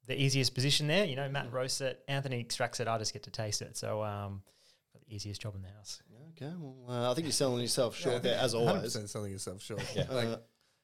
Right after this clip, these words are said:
Speaker 3: there's, there's, uh, three very experienced people, and Jack and, Jack and Anthony are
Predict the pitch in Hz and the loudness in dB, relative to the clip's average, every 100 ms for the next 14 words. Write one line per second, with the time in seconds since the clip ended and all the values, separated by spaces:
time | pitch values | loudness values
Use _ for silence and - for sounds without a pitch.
0 | - 135 123 - _ _ _ _ - 175 | -2 -2 -2 -6 _ _ _ _ -20 0
1 | 139 123 120 123 117 113 110 107 104 - | 2 2 2 4 6 4 4 2 -2 -10
2 | _ _ _ _ _ _ _ _ - 165 | _ _ _ _ _ _ _ _ -4 0
3 | 160 147 120 117 110 107 - 113 101 107 | 0 -2 0 0 0 -2 -6 -6 -8 -10
4 | - 113 110 107 113 _ _ - - - | -8 -6 -4 -6 -10 _ _ 2 2 0
5 | - - 151 131 110 101 101 - _ _ | -4 2 2 2 -8 -12 -16 -20 _ _
6 | _ - 131 113 113 104 104 110 104 | _ -4 -2 -2 -4 -4 -4 -4 -4